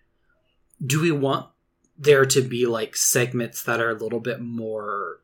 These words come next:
like, a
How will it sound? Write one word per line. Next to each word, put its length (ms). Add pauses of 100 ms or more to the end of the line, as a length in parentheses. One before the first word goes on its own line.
(220)
like, 280 (3000)
a 40